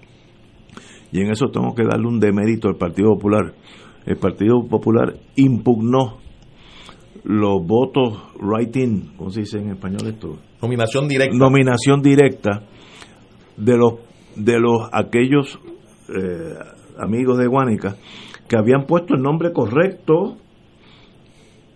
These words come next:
Speaker 1: Edgardo Cruz Vélez, pero no habían llenado la cas-, la, la casillita de arriba, que es un cuadrito chiquitito. Eh, ah, pues nulo. Y el,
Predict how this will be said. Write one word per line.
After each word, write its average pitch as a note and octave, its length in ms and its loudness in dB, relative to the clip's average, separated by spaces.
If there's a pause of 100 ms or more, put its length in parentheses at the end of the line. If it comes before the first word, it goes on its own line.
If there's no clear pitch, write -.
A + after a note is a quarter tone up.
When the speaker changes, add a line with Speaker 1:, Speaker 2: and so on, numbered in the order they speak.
(120)
Speaker 1:
Edgardo C3+ 760 -4
Cruz C#3 300 0
Vélez, D3 480 2
pero C3 200 4
no C3 120 2
habían D#3 260 2
llenado C#3+ 340 2
la C3 120 2
cas-, A#2+ 400 -4
la, G2+ 300 -2
la G2+ 120 -6
casillita B2 580 0
de D3 80 0
arriba, B2 360 2
que A2+ 80 0
es A#2+ 60 2
un D3 120 0
cuadrito C#3+ 460 0
chiquitito. A#2+ 600 -2 (580)
Eh, A#2+ 260 0
ah, C#3 240 4
pues D3 220 6
nulo. C#3+ 500 4 (120)
Y A2 140 -2
el, G2+ 340 -2